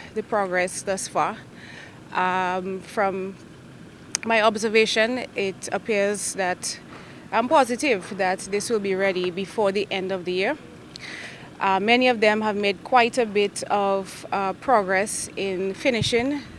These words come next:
Some of them maybe could be ready as close as this month. And in this area, it, it, I would say it's like its own little village of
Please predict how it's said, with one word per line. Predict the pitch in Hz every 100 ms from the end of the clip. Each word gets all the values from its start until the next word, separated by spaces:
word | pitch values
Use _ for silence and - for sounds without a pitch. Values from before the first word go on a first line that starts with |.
| - -
Some | - 214
of | 214 202
them | 208 208 214 233 - - - -
maybe | - 196 202
could | 196 208
be | 196
ready | 202 202 196 175
as | 190 196 -
close | 208 196
as | - 185 185
this | 247 330
month. | 240 139 - - - - - - - - - -
And | 208
in | 226 277
this | 311 -
area, | 269 262 247 240 240
it, | 233 294 -
it, | 285 - - -
I | -
would | 320 302
say | - 285
it's | 254
like | 269 262
its | 262
own | - 269
little | 269 247
village | 214 233 214 214 214
of | 202 196 190